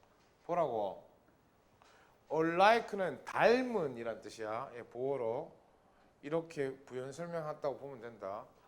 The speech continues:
정신 건강 전문가들과 그런 전체 실천자들, 뭐, 이 실현자들,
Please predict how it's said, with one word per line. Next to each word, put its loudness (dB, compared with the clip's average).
정신 -4
건강 2
전문가들과 -4
그런 -2
전체 -2
실천자들, -8
뭐, -16
이 -14
실현자들, -10